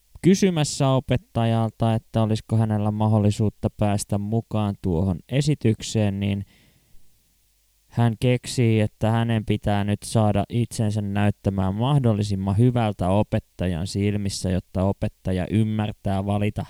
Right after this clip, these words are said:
hänet mukaan tuohon porukkaan, joka kuusi juhlan lavalle pääsee.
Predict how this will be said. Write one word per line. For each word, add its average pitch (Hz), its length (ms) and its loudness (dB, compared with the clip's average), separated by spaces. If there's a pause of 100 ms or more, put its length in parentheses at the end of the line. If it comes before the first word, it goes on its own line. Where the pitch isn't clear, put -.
hänet 85 280 -10
mukaan 95 540 -4
tuohon 80 400 -4 (100)
porukkaan, 107 840 2
joka 104 240 2 (180)
kuusi 113 460 4
juhlan 107 480 2
lavalle 104 460 0 (280)
pääsee. 85 760 -4